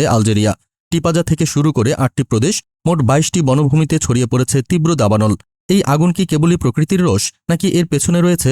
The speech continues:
আরও গভীর কোনো ইঙ্গিত? বৃহস্পতিবার রাত থেকে দমকল বাহিনী প্রাণপণ চেষ্টা চালিয়ে যাচ্ছে। পরিস্থিতি এতটাই গুরুতর যে কিছু এলাকা থেকে বাসিন্দাদের সরিয়ে নিতে বাধ্য হয়েছে কর্তৃপক্ষ। আটটি প্রদেশের পূর্ব, মধ্য ও পশ্চিম অঞ্চলে এই আগুন ছড়িয়ে পড়েছে। সিভিল ডিফেন্স জানিয়েছে,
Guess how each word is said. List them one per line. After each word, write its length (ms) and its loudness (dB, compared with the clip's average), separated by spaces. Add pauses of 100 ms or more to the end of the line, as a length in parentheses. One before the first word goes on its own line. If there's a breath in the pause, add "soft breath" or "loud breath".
(160)
আরও 140 2
গভীর 340 2
কোনো 200 -2
ইঙ্গিত? 300 0 (440)
বৃহস্পতিবার 600 0
রাত 160 0
থেকে 220 -2
দমকল 380 0
বাহিনী 340 2 (100)
প্রাণপণ 360 0 (100)
চেষ্টা 220 -2
চালিয়ে 320 2
যাচ্ছে। 240 0 (280)
পরিস্থিতি 400 -2 (140)
এতটাই 340 -2
গুরুতর 320 0
যে 140 0 (280)
কিছু 200 -2 (140)
এলাকা 220 0
থেকে 280 -4
বাসিন্দাদের 540 0
সরিয়ে 360 0
নিতে 180 -2
বাধ্য 280 -2
হয়েছে 320 0
কর্তৃপক্ষ। 460 -4 (460)
আটটি 280 -2
প্রদেশের 460 0
পূর্ব, 260 0 (120)
মধ্য 260 0 (200)
ও 40 2 (120)
পশ্চিম 300 -2
অঞ্চলে 340 0 (300)
এই 60 2 (120)
আগুন 220 2
ছড়িয়ে 320 -2
পড়েছে। 260 0 (440)
সিভিল 320 2
ডিফেন্স 300 0 (100)
জানিয়েছে, 400 0